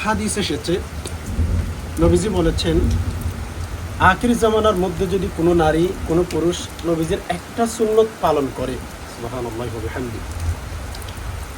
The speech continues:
নবীজির একটা সুন্নত যদি আখির জামানার মধ্যে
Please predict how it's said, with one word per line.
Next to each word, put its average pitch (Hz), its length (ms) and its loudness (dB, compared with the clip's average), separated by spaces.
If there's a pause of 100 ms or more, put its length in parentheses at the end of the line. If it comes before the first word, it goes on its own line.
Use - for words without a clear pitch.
(140)
নবীজির 180 400 4 (100)
একটা 202 400 0
সুন্নত 220 560 0
যদি 202 260 2
আখির 165 500 0
জামানার 214 320 2
মধ্যে 208 380 0